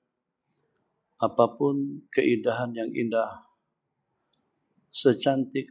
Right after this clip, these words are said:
apapun kecantikan yang cantik, dan juga selengkap apapun kelengkapan yang lengkap, modern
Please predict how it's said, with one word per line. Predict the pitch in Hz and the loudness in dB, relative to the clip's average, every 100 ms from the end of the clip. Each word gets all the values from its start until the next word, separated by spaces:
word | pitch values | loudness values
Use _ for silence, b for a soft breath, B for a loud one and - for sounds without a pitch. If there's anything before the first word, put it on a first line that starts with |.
| - | -2
apapun | 117 - 113 - 131 139 135 135 - _ _ | 0 0 0 0 2 2 0 -4 -10 _ _
kecantikan | - 113 135 123 - - 117 110 | -2 0 0 -2 -2 0 0 0
yang | 110 107 | -4 -6
cantik, | 135 131 120 120 - _ _ _ _ _ _ _ _ _ _ _ _ _ _ | -6 -6 -6 -8 -8 _ _ _ _ _ _ _ _ _ _ _ _ _ _
dan | - 117 | 0 2
juga | 117 120 | 0 -2
selengkap | 120 - 120 120 110 123 - | 0 0 0 2 2 2 0
apapun | 120 120 113 - 131 131 127 127 | -4 -2 -2 0 -2 -2 -6 -6
kelengkapan | 131 120 120 - 120 - 113 110 113 - | -2 0 0 0 -2 0 -2 -2 -10 -8
yang | 117 113 | -4 -2
lengkap, | 107 127 120 123 120 - _ _ _ - | -2 -6 2 2 2 -6 _ _ _ -4
modern | 113 117 113 113 110 104 101 | 2 4 2 -2 -4 -6 -12